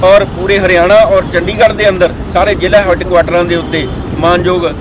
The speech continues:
ਜਿਹੜਾ, ਅ, ਦੇਸ਼ ਦੇ ਰਾਸ਼ਟਰਪਤੀ ਨੂੰ ਅਸੀਂ ਮੈਮੋਰੈਂਡਮ ਭੇਜੇ ਆ ਤਾਂ ਕਿ ਦੋਸ਼ੀਆਂ ਦੇ ਖਿਲਾਫ ਜਿਹੜੇ ਆ, ਭਾਵੇਂ ਉਹ ਗਵਈ ਸਾਹਿਬ ਦੇ ਦੋਸ਼ੀ ਆ,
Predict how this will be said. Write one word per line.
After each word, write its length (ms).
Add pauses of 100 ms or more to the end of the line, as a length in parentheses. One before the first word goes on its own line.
(240)
ਜਿਹੜਾ, 360 (180)
ਅ, 20
ਦੇਸ਼ 240
ਦੇ 140
ਰਾਸ਼ਟਰਪਤੀ 540
ਨੂੰ 200
ਅਸੀਂ 140
ਮੈਮੋਰੈਂਡਮ 560
ਭੇਜੇ 340
ਆ 120 (300)
ਤਾਂ 120
ਕਿ 260 (260)
ਦੋਸ਼ੀਆਂ 340
ਦੇ 100
ਖਿਲਾਫ 320
ਜਿਹੜੇ 280
ਆ, 60
ਭਾਵੇਂ 320
ਉਹ 100
ਗਵਈ 280
ਸਾਹਿਬ 280
ਦੇ 140 (280)
ਦੋਸ਼ੀ 320
ਆ, 160